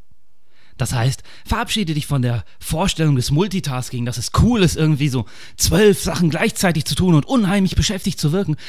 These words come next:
denn das bringt dich nicht vorwärts. Was dich vorwärts bringt, ist Monotasking, das heißt, arbeite in Blöcken. Nimm dir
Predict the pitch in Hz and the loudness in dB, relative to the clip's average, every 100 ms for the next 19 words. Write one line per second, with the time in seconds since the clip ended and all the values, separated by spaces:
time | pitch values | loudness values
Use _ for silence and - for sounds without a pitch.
0 | - - 147 147 135 - 185 175 143 139 | -14 -6 0 0 2 2 2 2 0 -2
1 | - - 170 190 151 101 82 76 - - | -4 -6 -4 -4 -4 -6 -8 -14 -16 -16
2 | - - - - - - - - 240 302 | -16 -16 -16 -16 -16 -14 -8 -4 -4 -2
3 | 277 233 202 156 - 156 160 156 - - | -4 -2 -2 -2 0 0 0 -2 -6 -16
4 | - - 269 302 269 180 151 - 120 117 | -14 -2 0 2 0 2 0 0 -2 -2
5 | 117 185 170 - - - - 214 208 202 | 0 -2 -4 -10 -16 -10 -2 2 2 2
6 | - 165 143 147 180 - 135 90 82 76 | 2 2 4 4 2 0 -4 -4 -8 -12
7 | - - - 165 196 233 214 | -16 -16 -8 2 4 4 2